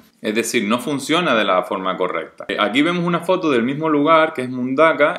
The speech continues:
en un día donde el viento, pues, no era bueno, era un viento onshore, desde atrás de la ola, y en otros días en donde el viento, pues en este caso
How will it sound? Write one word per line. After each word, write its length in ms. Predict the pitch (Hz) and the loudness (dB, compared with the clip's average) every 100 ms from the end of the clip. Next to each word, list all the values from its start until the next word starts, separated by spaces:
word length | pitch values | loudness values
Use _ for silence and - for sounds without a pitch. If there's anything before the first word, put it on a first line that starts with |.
| - | -8
en 180 | 101 | -6
un 160 | 110 120 | -4 0
día 220 | 135 151 | 2 2
donde 280 | 147 113 95 | 2 0 -2
el 100 | 92 | -2
viento, 460 | 104 127 127 117 - | -2 -2 -2 -6 -4
pues, 160 | 87 | -8
no 220 | 87 92 | -8 -6
era 160 | 101 104 | 0 2
bueno, 380 | 110 160 185 196 | 2 2 0 -2
era 120 | 107 | -4
un 100 | 98 | -4
viento 340 | 104 104 110 | -6 -4 -4
onshore, 540 | 139 160 170 175 202 302 - _ _ | -2 -4 -2 0 0 0 -10 _ _
desde 300 | 98 92 92 | -4 2 2
atrás 240 | 90 104 | 4 2
de 100 | 110 | 2
la 140 | 110 135 | 4 4
ola, 460 | 180 190 285 - - - | 6 6 4 -2 -16 -6
y 200 | 107 123 | 0 2
en 340 | 156 131 104 | 2 0 -8
otros 480 | - 113 123 120 120 - | -2 -2 0 -4 -6 -8
días 580 | 120 127 143 175 208 | -8 -2 2 4 4
en 120 | 170 110 | 0 -4
donde 200 | 98 92 | -2 -4
el 100 | 90 | -2
viento, 360 | 117 120 147 | -2 -2 -6
pues 160 | 104 92 | -6 -8
en 100 | 90 | -10
este 200 | 90 98 | -10 -2
caso 400 | 95 - 82 | -2 -2 -12